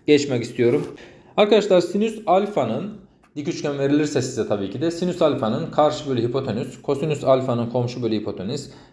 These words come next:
tanjant alfanın karşı bölü komşu, kotanjant alfanın ise komşu bölü karşı olduğunu biliyorsunuz zaten. Benim burada vereceğim pratik ise şu. Hemen şöyle dik üçgenimi çizmek istiyorum.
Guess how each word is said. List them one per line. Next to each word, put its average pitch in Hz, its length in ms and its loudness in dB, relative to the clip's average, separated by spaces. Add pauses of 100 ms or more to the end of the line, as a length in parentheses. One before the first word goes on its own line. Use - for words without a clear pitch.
tanjant 175 440 2
alfanın 151 500 0
karşı 143 320 2
bölü 143 200 0
komşu, 139 480 0
kotanjant 135 640 -2
alfanın 131 400 0
ise 170 340 -2
komşu 143 360 -2
bölü 104 160 0
karşı 147 340 2
olduğunu 165 300 -2
biliyorsunuz 143 400 2
zaten. 82 280 -6 (400)
Benim 190 280 4
burada 185 220 2
vereceğim 123 380 2
pratik 170 300 -2
ise 180 180 -4
şu. 214 240 -4 (340)
Hemen 160 220 -4
şöyle 156 220 2
dik 147 100 0
üçgenimi 147 320 -2
çizmek 127 300 0
istiyorum. 95 500 -4